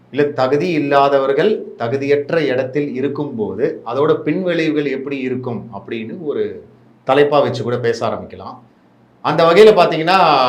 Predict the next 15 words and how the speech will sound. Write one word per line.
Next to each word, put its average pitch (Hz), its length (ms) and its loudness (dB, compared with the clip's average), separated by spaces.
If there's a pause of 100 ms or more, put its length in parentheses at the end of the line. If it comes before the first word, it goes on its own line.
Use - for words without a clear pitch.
(160)
தமிழ் 196 260 2
ஃபிலிம் 180 360 0
ப்ரொடியூசர்ஸ் 151 560 2
கவுன்சில், 135 400 -4 (800)
அ, 113 140 -2 (640)
காலங்காலமா 139 480 2
இருக்கிற 135 340 0 (720)
கவுன்சில்ஸ்ல 160 680 0 (500)
தமிழ் 151 220 0
ஃபிலிம் 175 280 -2
ப்ரொடியூசர் 156 320 -2
கவுன்சில் 147 340 -2
தான் 208 200 4
ஒரு 160 160 2
ரெஜிஸ்டர்டு 185 680 4